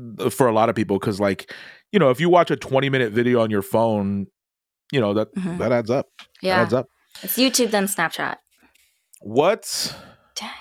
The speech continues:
Speaker 1: is
Speaker 2: So much time on
Speaker 1: the
Speaker 2: Snapchat.
Speaker 1: best donut shop in Anaheim, and when can we go?
Speaker 2: Um, I'm not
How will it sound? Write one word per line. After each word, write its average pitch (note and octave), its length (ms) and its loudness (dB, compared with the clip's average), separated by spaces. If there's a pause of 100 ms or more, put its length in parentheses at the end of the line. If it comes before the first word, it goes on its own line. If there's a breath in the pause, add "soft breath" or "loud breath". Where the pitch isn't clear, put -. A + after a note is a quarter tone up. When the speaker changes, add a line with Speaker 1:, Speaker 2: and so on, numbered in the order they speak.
(180)
Speaker 1:
is C#3 480 2
Speaker 2:
So - 120 -8
much C4 180 -6
time A3 200 -6
on F#3 80 -8
Speaker 1:
the - 60 -10
Speaker 2:
Snapchat. A2+ 340 0
Speaker 1:
best C3+ 320 2
donut C3+ 360 0
shop A2+ 420 0
in G#2+ 120 -2
Anaheim, G2+ 540 0
and F#2+ 140 0
when F#2+ 140 0
can G2+ 120 -4
we F#2+ 100 -2
go? E2 260 -6 (1900 loud breath)
Speaker 2:
Um, D#4+ 100 0 (1200)
I'm F#4 120 -2
not D5+ 720 -6